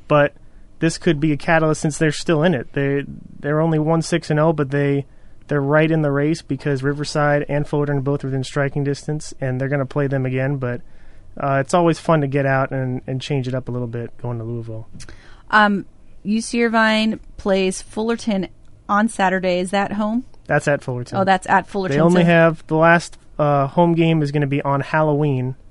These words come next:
Speaker 1: which is a senior night against Riverside, and that's gonna be a big game. So, uh, hopefully the crowd can, can get into that as well and bring some atmosphere.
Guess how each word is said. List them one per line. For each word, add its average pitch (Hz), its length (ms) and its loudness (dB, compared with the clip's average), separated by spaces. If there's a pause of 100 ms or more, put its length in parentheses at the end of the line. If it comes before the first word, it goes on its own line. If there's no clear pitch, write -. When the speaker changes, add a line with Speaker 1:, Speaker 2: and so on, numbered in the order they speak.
(200)
Speaker 1:
which 135 200 -6
is 135 120 -2
a 135 40 -6
senior 147 320 -2
night 127 240 -2
against 127 260 -6
Riverside, 131 520 -4
and 135 80 -2
that's 135 140 -6
gonna 147 160 0
be 143 120 2
a 135 60 2
big 131 220 -4
game. 135 340 -2
So, 117 380 -8 (500)
uh, 120 180 -4
hopefully 147 300 -2
the 120 100 -6
crowd 139 340 0
can, 127 280 -6
can 135 180 -4
get 127 160 -2
into 139 200 0
that 123 220 -4
as 120 140 -10
well 123 300 -6
and 120 240 -4
bring 131 180 -4
some 123 340 -8
atmosphere. 120 680 -10